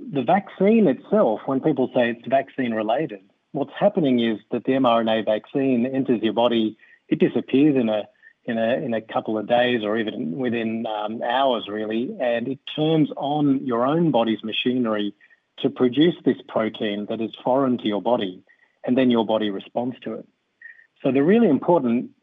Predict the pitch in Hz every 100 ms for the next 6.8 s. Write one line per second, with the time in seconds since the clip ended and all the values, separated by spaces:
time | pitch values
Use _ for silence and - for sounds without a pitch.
0 | - 233 151 - 190 170 135 117 110 -
1 | 123 - 202 - 247 240 214 - - -
2 | 135 107 160 131 120 120 110 107 - 107
3 | 110 107 107 101 _ _ - 143 135 -
4 | 117 95 98 - - 131 117 87 101 _
5 | _ _ _ _ - 139 202 208 185 160
6 | 127 104 - 147 175 175 120 113